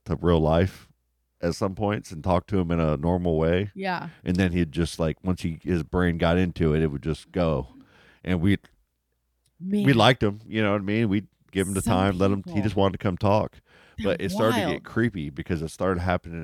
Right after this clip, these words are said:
Speaker 1: in a weird way. Like, too much, we're like, "What if something bad happens?" You know, we kinda got into that one day. And so we followed where he lived and find out where he stayed at, and just to know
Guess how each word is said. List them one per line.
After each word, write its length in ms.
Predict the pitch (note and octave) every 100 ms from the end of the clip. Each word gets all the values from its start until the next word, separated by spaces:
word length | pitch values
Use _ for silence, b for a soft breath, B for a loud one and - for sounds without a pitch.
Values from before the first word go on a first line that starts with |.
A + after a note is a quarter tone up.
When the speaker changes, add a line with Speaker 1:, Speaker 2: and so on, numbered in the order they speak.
| D#2
Speaker 1:
in 60 | D2+
a 60 |
weird 340 | D#2 E2+ E2 D2+
way. 280 | E2 E2+
Like, 180 | D#2+ D#2
too 140 | - F2
much, 160 | E2
we're 100 | D#2+
like, 120 | D#2
"What 220 | D2 F2 G#2+
if 80 | -
something 500 | - G#2+ G2 D2+ D2+ - _
bad 280 | D2+ F2 F2
happens?" 500 | - - D#2+ C2 -
You 80 | E2+
know, 60 | D#2
we 140 | E2
kinda 280 | - F#2 D#2
got 220 | D#2+ D#2+
into 120 | -
that 240 | D#2 E2 G#1+
one 160 | D2+
day. 280 | C2+ C#2 F#2 b b b b b b _
And 300 | C2 C#2+ B1+
so 120 | -
we 80 | C#2
followed 440 | D#2 E2 D#2+ D#2 D2
where 240 | D2+ C#2+
he 60 | C2+
lived 380 | D#2 D#2+ C#2+
and 160 | - F2 _
find 220 | E2+ D2+
out 100 | C#2+
where 200 | D#2 C#2+ C#2
he 60 | D2
stayed 400 | - - F2+ D#2+
at, 300 | C#2 C#2+ C2+
and 240 | - D2 E2+ _ _ _ _ _ _
just 180 | B2 C3
to 60 | C#3
know 260 | F#2 F#2